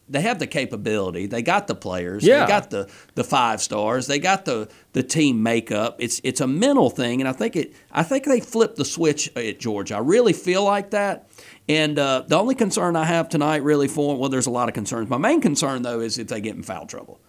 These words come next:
Speaker 1: We're
Speaker 2: Mm-hmm.
Speaker 1: one man down. I don't think Jalen Williams is playing, and I don't think he should. So, you know, if Tennessee gets us in foul trouble, uh, that could cause some problems for Auburn tonight. But I, I like our chances up there. That's a, that's a place where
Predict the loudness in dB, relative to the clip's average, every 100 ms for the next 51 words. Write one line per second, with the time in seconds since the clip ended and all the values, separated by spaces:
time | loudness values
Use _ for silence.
0 | _ -6 0 4 6 4 4 2 0 0
1 | -2 0 0 0 0 0 -2 -2 -4 -2
2 | -4 -4 -4 -6 -10 -10 -8 -6 -4 -2
3 | -2 -2 -2 -2 -2 2 2 0 -6 _
4 | _ _ _ _ _ -4 2 4 4 2
5 | -2 0 2 4 2 0 -4 -6 -6 -2
6 | 0 2 2 2 2 2 2 0 0 2
7 | 2 2 2 2 2 -2 -10 _ _ _
8 | _ _ -12 -8 -6 -2 2 2 0 0
9 | 2 2 0 2 2 0 -4 0 0 0
10 | -4 -4 -4 -4 -4 -2 0 2 2 2
11 | 0 0 0 -2 -2 -2 -2 -2 0 0
12 | 0 -2 -2 -4 -4 -4 -2 -2 -2 -2
13 | -2